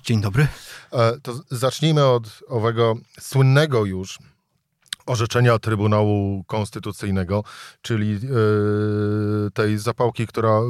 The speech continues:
Speaker 2: podpaliła, e, falę, e, protestów w całej Polsce. Rząd wychodzi i mówi: „Nie opublikujemy”. Można tak?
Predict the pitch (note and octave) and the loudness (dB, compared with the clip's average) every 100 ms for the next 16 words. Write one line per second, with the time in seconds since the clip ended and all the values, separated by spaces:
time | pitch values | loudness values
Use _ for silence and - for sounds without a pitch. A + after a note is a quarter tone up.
0 | A2+ A2 G#2+ G#2+ G#2 A2+ - A2 G#2+ G#2+ | 2 2 2 0 -2 -6 -2 -2 0 0
1 | G#2 G#2 G2+ A2 G#2+ G#2+ - A2 G#2 F#2+ | 2 2 0 -2 -2 -2 -2 -2 -2 -4
2 | G#2+ A2 G#2 - G#2 G#2+ - G2+ - G2+ | -8 -4 -4 -4 -4 -6 -8 -10 -4 -2
3 | G2 G2 F2 - A2 - - - - - | -2 -6 -10 -10 -12 -12 -20 -16 -16 -16
4 | - - _ _ _ _ _ B2 D3 F3+ | -18 -20 _ _ _ _ _ -6 -4 -4
5 | F3+ B2+ C3+ D3 D#3+ F#3 F3+ C3+ A#2+ C3 | -6 -4 0 0 -2 -4 -4 -2 0 0
6 | C3+ C#3+ D3+ _ _ G#2+ G2 G2 B2+ C3+ | -2 -4 -6 _ _ -12 -6 -2 0 -2
7 | B2+ A2+ F#2+ G#2 E2+ C#2+ - _ _ _ | -4 -8 -4 -4 -4 -10 -18 _ _ _
8 | _ _ G#2 A#2 A#2+ D3+ G3+ F#3+ | _ _ -4 -2 0 -4 -6 -12